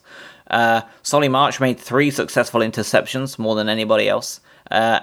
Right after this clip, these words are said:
and Solly March and Lewis Dunk with over ninety percent pass accuracy. Uh, it is worth noting that Lewis Dunk, uh, was in the top three of passes played yesterday.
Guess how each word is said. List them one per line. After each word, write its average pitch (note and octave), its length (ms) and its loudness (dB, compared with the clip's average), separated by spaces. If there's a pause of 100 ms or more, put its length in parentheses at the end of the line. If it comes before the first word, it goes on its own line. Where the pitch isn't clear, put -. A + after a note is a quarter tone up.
and B2 340 0
Solly D3+ 300 0
March C3+ 360 2
and C3+ 220 0
Lewis C3 280 2
Dunk A#2 300 -2
with A2 100 -2
over A#2 200 2
ninety B2+ 640 0
percent C3+ 480 -2
pass G#2 280 -2
accuracy. - 640 -6 (480)
Uh, A#2 220 0
it - 120 0
is C#3 180 -2
worth D#3+ 280 0
noting C#3+ 440 0
that A2+ 140 -4
Lewis D3+ 320 0
Dunk, - 380 -2 (320)
uh, A#2 380 2
was A2+ 200 -2
in B2+ 120 2
the A2 80 -2
top - 340 -2
three B2 540 -2 (140)
of - 200 -2
passes A#2+ 420 -2
played - 500 -6 (300)
yesterday. G#2+ 640 -2